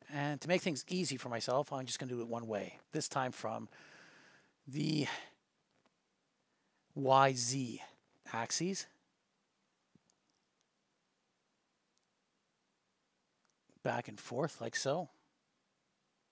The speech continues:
Take it to there. Try our best to get rid of that last little bit. And if I can't, I'll just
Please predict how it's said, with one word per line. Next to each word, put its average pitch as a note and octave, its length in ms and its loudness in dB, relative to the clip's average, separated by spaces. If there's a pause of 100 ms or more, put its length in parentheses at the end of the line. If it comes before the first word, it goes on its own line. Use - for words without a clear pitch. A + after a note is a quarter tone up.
(580)
Take B2+ 180 -6
it A#2+ 80 -6
to B2 80 -8
there. C#3 380 0 (4000)
Try A#2+ 320 -8
our A#2 80 -4
best A#2 280 -8
to - 60 -10
get B2 120 -6
rid B2 100 -4
of A#2+ 60 -2
that A#2 200 -6
last A#2+ 300 -4
little A#2 200 -10 (840)
bit. - 300 -2 (1600)
And C#3+ 80 -12
if - 140 -10
I A#2+ 80 -2
can't, C3 420 2
I'll A#2 120 2
just - 460 -4